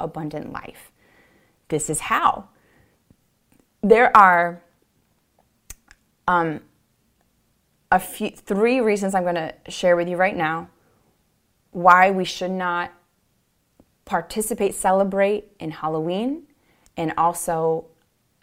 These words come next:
engage in anything, participate in anything of darkness. Number one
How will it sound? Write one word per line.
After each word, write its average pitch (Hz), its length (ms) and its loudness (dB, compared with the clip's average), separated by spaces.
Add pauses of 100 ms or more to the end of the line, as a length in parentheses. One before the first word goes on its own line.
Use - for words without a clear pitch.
(180)
engage 180 440 2
in 170 100 0
anything, 202 800 -4 (560)
participate 170 420 -4
in - 60 -6
anything 180 460 -4
of 170 80 -10
darkness. 165 640 -2 (920)
Number 180 260 4
one 180 440 0